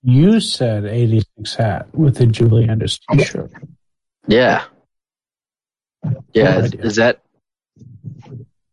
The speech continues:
Speaker 2: do you think it's a terrible idea?
Speaker 1: I don't think it's a terrible idea.
Speaker 2: Okay.
Speaker 1: I don't know.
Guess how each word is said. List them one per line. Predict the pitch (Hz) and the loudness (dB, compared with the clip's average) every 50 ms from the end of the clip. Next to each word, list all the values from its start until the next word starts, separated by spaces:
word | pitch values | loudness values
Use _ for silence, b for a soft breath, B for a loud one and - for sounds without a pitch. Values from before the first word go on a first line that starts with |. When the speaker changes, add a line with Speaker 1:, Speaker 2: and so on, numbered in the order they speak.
| _ _ - | _ _ 0
Speaker 2:
do | 104 | 2
you | 107 107 | 2 2
think | 101 117 113 101 107 | 4 2 2 2 0
it's | 98 - | 0 0
a | 113 98 92 - _ | -2 -2 -4 -6 _
terrible | - - 113 110 107 101 101 107 | -4 0 2 2 2 2 0 0
idea? | 107 104 104 107 104 104 110 107 - _ _ _ _ _ _ _ _ _ _ _ _ _ _ _ _ _ _ _ _ _ _ _ _ _ - | 0 -2 -2 -2 -4 -4 -4 -6 -10 _ _ _ _ _ _ _ _ _ _ _ _ _ _ _ _ _ _ _ _ _ _ _ _ _ -2
Speaker 1:
I | - 262 | 2 2
don't | 226 208 180 147 127 - | 4 4 4 4 4 2
think | 131 127 117 120 | 2 2 2 2
it's | 117 107 110 | 0 0 0
a | 110 107 | -4 -4
terrible | - - 123 123 123 131 147 151 143 131 120 110 107 | -2 0 2 4 4 4 4 2 0 -2 -2 -2 -2
idea. | 104 104 101 107 110 110 147 - - _ _ _ _ _ _ - - - _ _ _ _ _ _ _ _ _ _ _ - - - | -2 -2 -2 -2 -2 -2 -2 -4 -6 _ _ _ _ _ _ -20 -20 -20 _ _ _ _ _ _ _ _ _ _ _ -16 -6 -2
Speaker 2:
Okay. | 98 90 85 - - - | 0 0 0 0 -4 -6
Speaker 1:
I | - - - 135 139 | -4 -2 2 2 4
don't | 135 131 135 135 | 6 6 6 4
know. | 135 127 123 123 135 151 160 156 | 4 4 2 2 2 0 0 -2